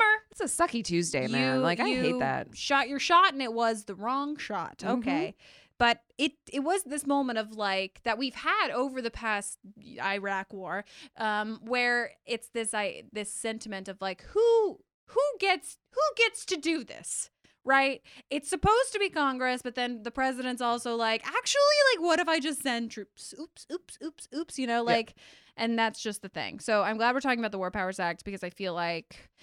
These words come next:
Speaker 2: we should just get it on the books 'cause you just never know these days.
Speaker 1: You just never know.
Speaker 2: You just simply,
Speaker 1: You never
Speaker 2: first it
Speaker 1: know
Speaker 2: was
Speaker 1: when
Speaker 2: North
Speaker 1: you might kill a
Speaker 2: Korea.
Speaker 1: general and start a war.
Speaker 2: Now it's Iran.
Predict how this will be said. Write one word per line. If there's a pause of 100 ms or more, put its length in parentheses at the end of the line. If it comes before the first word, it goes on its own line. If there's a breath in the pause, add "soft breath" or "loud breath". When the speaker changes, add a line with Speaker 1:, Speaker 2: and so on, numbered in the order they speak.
(260 soft breath)
Speaker 2:
we
should
just
get
it
on
the
books
'cause
you
just
never
know
these
days.
Speaker 1:
You
just
never
know.
Speaker 2:
You
just
simply,
Speaker 1:
You
never
Speaker 2:
first
it
Speaker 1:
know
Speaker 2:
was
Speaker 1:
when
Speaker 2:
North
Speaker 1:
you
might
kill (220)
a
Speaker 2:
Korea.
Speaker 1:
general
and
start
a
war.
Speaker 2:
Now
it's
Iran.